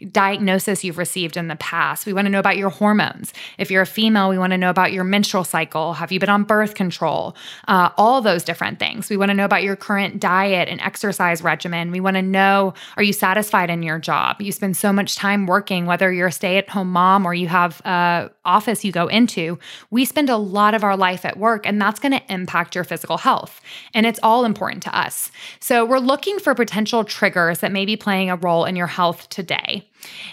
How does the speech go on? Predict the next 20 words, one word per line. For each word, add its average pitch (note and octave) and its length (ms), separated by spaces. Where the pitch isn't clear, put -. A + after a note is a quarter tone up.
And A#3 580
we B3+ 380
look C4+ 300
at B3 220
different A#3+ 380
systems A3+ 540
as G3 140
a F#3 80
whole F#3 400
and F#3+ 200
see A#3 240
how G#3 120
you're F#3 200
doing. E3+ 360
So G#3+ 180
when G#3 120
I C#4 140
meet B3+ 280
with G#3+ 220
my F#3 520